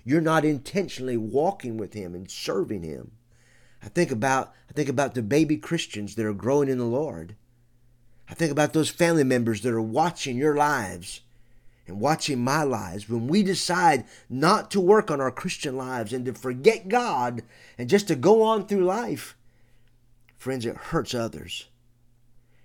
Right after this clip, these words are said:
And so I want to encourage you this week to intentionally to grow in the grace and in the knowledge of our Lord and Savior Jesus Christ.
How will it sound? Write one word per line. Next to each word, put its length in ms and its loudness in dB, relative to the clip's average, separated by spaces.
And 120 -10
so 100 -4
I 140 2
want 160 6
to 60 4
encourage 600 -2
you 120 -8
this 220 0
week 420 2
to 140 -4
intentionally 840 4
to 160 -2
grow 800 -2
in 80 -10
the 80 -4
grace 800 -2
and 100 -8
in 120 -2
the 100 -2
knowledge 680 -4
of 60 -16
our 80 -10
Lord 280 0
and 160 -2
Savior 380 -4
Jesus 360 -4
Christ. 520 -14